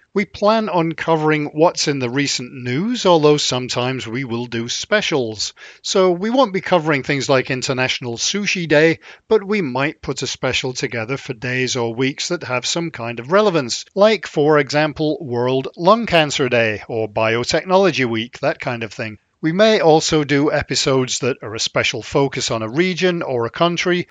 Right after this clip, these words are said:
or we may preview an upcoming event. Of course, this is where you come in because we're always looking for input. So if you do have something interesting to share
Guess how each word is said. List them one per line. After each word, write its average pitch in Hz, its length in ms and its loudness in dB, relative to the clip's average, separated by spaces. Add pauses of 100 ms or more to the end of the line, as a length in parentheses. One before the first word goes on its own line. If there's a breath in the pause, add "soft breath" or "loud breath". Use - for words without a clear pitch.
or 240 160 6
we 214 120 4
may 139 220 4
preview 127 640 -2
an 143 120 -2
upcoming 117 560 -6
event. 147 500 2 (580)
Of 170 100 -4
course, 226 300 4
this 247 180 -2
is 208 160 -4
where 135 180 4
you 196 220 0
come 160 240 2
in 120 160 -2
because 113 320 -6
we're 151 220 0
always 123 320 0
looking 117 320 -8
for 156 160 -2
input. 196 460 -2
So 139 200 -2
if 135 180 0
you 127 140 -6
do 117 240 -2
have 117 200 2
something 123 360 -4
interesting 117 600 -6
to - 120 -10
share 208 460 2